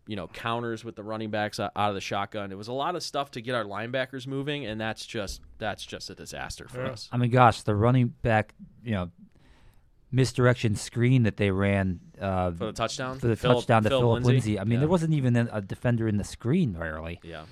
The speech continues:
Speaker 1: that was, uh, as soon as he caught that ball, it was like, "Oh, no."
Speaker 2: Yeah, it was bad.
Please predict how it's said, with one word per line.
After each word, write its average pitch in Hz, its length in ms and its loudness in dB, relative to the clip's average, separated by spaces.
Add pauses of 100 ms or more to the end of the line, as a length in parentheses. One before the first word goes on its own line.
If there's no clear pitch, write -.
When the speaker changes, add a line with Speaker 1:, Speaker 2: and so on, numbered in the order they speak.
(100)
Speaker 1:
that 98 180 -10
was, 98 280 -14
uh, 82 260 -10
as 92 140 -12
soon 123 160 -10
as 120 100 -10
he 113 100 -14
caught 95 280 -10
that 92 160 -10
ball, 85 340 -10
it 87 40 -14
was 80 100 -18
like, 78 200 -16
"Oh, 82 120 -18
no." 65 220 -20 (300)
Speaker 2:
Yeah, 78 200 -14
it 82 60 -14
was 92 120 -10
bad. 78 260 -18